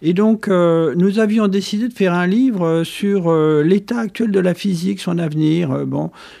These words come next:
et sous la forme d'une série de questions ouvertes. Et, euh, là-dedans, bien sûr, il y a, il y avait, euh, euh, l'énergie et le climat. Et, et donc, euh, nous avons reçu des quantités de spécialistes dans tous les, les domaines de la physique, en particulier celui-là.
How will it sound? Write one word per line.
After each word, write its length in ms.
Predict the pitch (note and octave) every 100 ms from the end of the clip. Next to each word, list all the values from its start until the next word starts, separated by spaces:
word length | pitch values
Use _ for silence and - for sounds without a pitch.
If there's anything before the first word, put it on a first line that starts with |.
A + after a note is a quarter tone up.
| _
et 180 | F#3+ F3
sous 180 | - A#3
la 140 | A3+
forme 320 | - A#3+ G#3+
d'une 240 | F#3 F#3+ F#3+
série 380 | - G3 G#3
de 180 | G3 E3+
questions 400 | E3 G#3 F#3+ A3+
ouvertes. 380 | F#3+ E3+ F3+ - - - - - - - - _
Et, 240 | G3 G#3+
euh, 280 | G3+ F#3 F3+ F3
là-dedans, 340 | F#3+ F#3 A#3+
bien 180 | A3 G#3
sûr, 320 | - C#4+ D#4
il 80 | G#3+
y 80 | G3
a, 240 | F#3+ F#3
il 60 | F#3
y 60 |
avait, 400 | F#3 F3+ G#3 G#3
euh, 60 | F#3
euh, 600 | D#3+ D#3+ D#3 D3+ D#3 D#3
l'énergie 580 | D#3+ F#3 F#3 E3+ F3 G3+
et 60 |
le 60 | F3+
climat. 600 | - F3 E3 A3 D4 C#4 -
Et, 580 | F#3+ F#3 F#3 D#3+ E3 F#3
et 60 |
donc, 320 | F3+ G#3+ A3 G3
euh, 100 | F#3
nous 220 | G3 G3
avons 220 | G3+ G3
reçu 340 | G3 G3+ A#3
des 240 | G3 F3 E3+
quantités 480 | F3+ - F3 - G3
de 140 | D#3
spécialistes 640 | D3 D#3 C3+ D3+ C#3+ G3 D#3+
dans 160 | D3
tous 300 | C3 D#3+ C3+
les, 220 | B2+ A2+
les 180 | A2+ C3
domaines 400 | C3 C#3+ D#3 D#3
de 100 | C3
la 220 | B2 A#2
physique, 440 | B2 C3 C3 G3+ G3+
en 100 | D#3
particulier 360 | E3+ - D#3+
celui-là. 640 | C3+ C3+ B2+ C3 D3+ G#3+